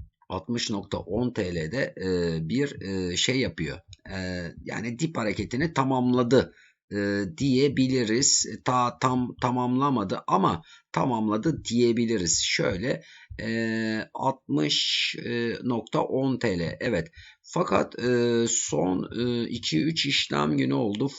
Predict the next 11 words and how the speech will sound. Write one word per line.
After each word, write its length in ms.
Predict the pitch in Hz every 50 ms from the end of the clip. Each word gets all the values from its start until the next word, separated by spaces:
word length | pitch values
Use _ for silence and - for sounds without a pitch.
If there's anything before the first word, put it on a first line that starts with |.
| - -
Forte 440 | - 131 139 147 151 - - - 113
hisse 340 | 110 104 - - - 143 139
senetlerinde 920 | - - 117 113 110 104 98 - - 101 98 101 104 110 110 139 170 175 - - - - - - -
şöyle 440 | - - - 165 147 123 107 131 147
bir 80 | 160
hareketlilik, 880 | 139 120 - 127 127 131 127 - 135 127 - - 113 127 135 151 147 -
e, 340 | - 101 110 107 107 104 98
benim 300 | 110 113 123 127 127 117
dikkatimi 560 | 110 110 - - 113 - - 113 120 127 127
çekmeye 640 | - - - 117 117 - - 107 110 113 110 110 104 90 - -
başladı. 720 | 107 127 135 - - - 120 117 98 80 87 107 123 -